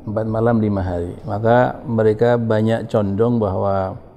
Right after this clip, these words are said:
ya sudah, tidak kemana-mana, ke Jakarta saja. Semua program ke Jakarta, tidak usah ke daerah.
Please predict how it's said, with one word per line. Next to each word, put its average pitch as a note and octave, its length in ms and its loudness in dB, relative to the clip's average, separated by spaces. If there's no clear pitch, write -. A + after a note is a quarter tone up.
ya G#2 180 4
sudah, C#3+ 340 6
tidak B2+ 280 4
kemana-mana, A#2+ 680 2
ke B2+ 140 -2
Jakarta A#2 480 2
saja. G#2+ 680 -2
Semua A#2+ 420 0
program A#2+ 500 2
ke A#2+ 100 0
Jakarta, G#2+ 420 -2
tidak A#2 160 0
usah G#2 160 -4
ke G#2 80 -6
daerah. G#2+ 640 0